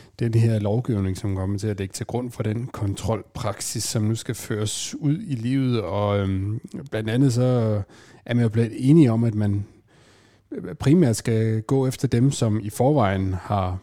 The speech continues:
bøvl med at overholde køre-hviletidsreglerne. Og der har du selv, øh, sagt, jamen, der,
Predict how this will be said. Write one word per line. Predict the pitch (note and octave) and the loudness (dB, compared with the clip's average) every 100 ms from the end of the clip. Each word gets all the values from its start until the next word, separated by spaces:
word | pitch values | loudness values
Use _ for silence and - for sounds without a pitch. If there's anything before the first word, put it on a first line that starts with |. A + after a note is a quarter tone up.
| - | -4
bøvl | - A#2+ B2 | -2 0 0
med | A2 G2 | 0 0
at | F2+ - - | -2 -6 -6
overholde | B2 G#2+ A2+ A2+ G2 F2+ - | -2 0 2 2 0 -4 -14
køre-hviletidsreglerne. | - G#2 G#2+ E3+ - G2 - - G#3+ A2 G#2 G2+ F#2+ | -4 0 2 0 0 -4 -4 -10 -8 -4 -2 -2 -2
Og | G2 | 0
der | |
har | A#2+ | 2
du | B2 A2+ | 2 2
selv, | A2 C#3 B2+ | 0 -2 -2
øh, | G#2+ | -2
sagt, | - G#2+ - | -2 -6 -4
jamen, | G#2 G2 | -6 -4
der, | A#2 C#3+ A2 G2 | -2 -2 -2 -4